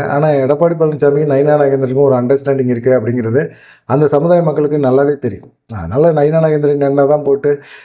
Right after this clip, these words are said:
பசும்பொன் போய் அங்க போய் உளுந்து கும்பிட்டு துண்ணூறுலாம் பட்டை கிட்டையெல்லாம் அடிச்சுக்கிட்டு உரும-, சுருமா கட்டிக்கிட்டெல்லாம் வந்தாலும் ஒண்ணும் வேலைக்கு ஆகாது அப்படிங்கிற மாதிரி சொல்றாங்க. ஆனா இந்த பிளான்ல வந்து பாத்தீங்கன்னா நயினா நாகேந்திரன் வந்து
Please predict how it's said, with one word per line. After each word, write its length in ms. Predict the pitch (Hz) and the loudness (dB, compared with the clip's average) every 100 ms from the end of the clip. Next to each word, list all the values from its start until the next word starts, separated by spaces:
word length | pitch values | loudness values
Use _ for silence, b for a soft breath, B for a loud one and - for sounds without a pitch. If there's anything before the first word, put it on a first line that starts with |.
| B | B
பசும்பொன் 480 | - 131 147 143 131 | -2 0 2 2 2
போய் 240 | 131 135 135 | 2 2 2
அங்க 220 | 139 131 127 | 2 0 -2
போய் 160 | 135 | 0
உளுந்து 360 | 131 135 135 131 | 2 0 0 -2
கும்பிட்டு 400 | 131 131 127 131 | -2 -2 0 0
துண்ணூறுலாம் 560 | 131 135 135 131 131 135 | 0 0 0 2 0 0
பட்டை 260 | 127 120 135 | -4 -2 0
கிட்டையெல்லாம் 480 | 127 123 135 131 135 | 0 0 0 2 2
அடிச்சுக்கிட்டு 500 | 127 123 131 120 131 127 127 | 0 0 -4 0 0 2 2
உரும-, 300 | 127 135 131 127 B - | 0 0 -2 -4 B -18
சுருமா 360 | - 139 143 | -2 0 0
கட்டிக்கிட்டெல்லாம் 540 | 113 117 139 123 135 131 | -2 -2 -2 0 0 0
வந்தாலும் 460 | 131 131 127 123 | -2 0 0 0
ஒண்ணும் 220 | 127 127 123 | -2 -2 0
வேலைக்கு 300 | 123 131 123 | 0 0 0
ஆகாது 300 | 117 110 120 117 B B B | 0 0 -2 -4 B B B
அப்படிங்கிற 380 | 131 139 139 135 | 0 2 2 2
மாதிரி 180 | 143 143 | 0 2
சொல்றாங்க. 360 | 139 135 123 135 - b b - | 2 2 0 -4 -6 b b -2
ஆனா 160 | 160 185 156 | 2 2 2
இந்த 240 | 170 196 190 175 160 151 151 | 2 2 2 4 4 2 2
பிளான்ல 420 | 165 185 190 165 | 2 2 2 2
வந்து 200 | 143 147 | 0 0
பாத்தீங்கன்னா 380 | 143 127 135 143 | 0 0 0 2
நயினா 300 | 131 143 139 | 2 2 0
நாகேந்திரன் 500 | 131 117 113 113 110 | 0 0 -2 -4 -4
வந்து 200 | 107 139 | 0 0